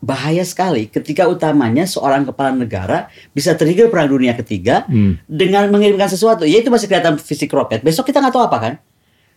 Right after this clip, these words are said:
Speaker 1: Jadi kalau sampai dari Kemlu atau dari mana nggak ada yang tertarik bikin itu, aku kayaknya mau nulis surat ke P B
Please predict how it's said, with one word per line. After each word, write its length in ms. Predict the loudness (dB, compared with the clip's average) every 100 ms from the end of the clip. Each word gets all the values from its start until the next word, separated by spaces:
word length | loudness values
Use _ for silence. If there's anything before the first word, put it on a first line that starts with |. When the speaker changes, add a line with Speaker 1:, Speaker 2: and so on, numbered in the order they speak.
| -2
Speaker 1:
Jadi 320 | 0 2 2
kalau 160 | 2 2
sampai 320 | 2 2 2
dari 400 | 2 2 -2 -6 0
Kemlu 320 | 2 4 4 4
atau 80 |
dari 160 | 2 4
mana 240 | 4 4
nggak 160 | 2 2
ada 80 | 0
yang 80 | -2
tertarik 320 | -2 -2 -4
bikin 320 | -4 -2 -2
itu, 80 | -2
aku 160 | -2
kayaknya 240 | -2 0 0
mau 80 | 0
nulis 160 | -2
surat 160 | -4 -4
ke 80 | -4
P 80 |
B 80 | -4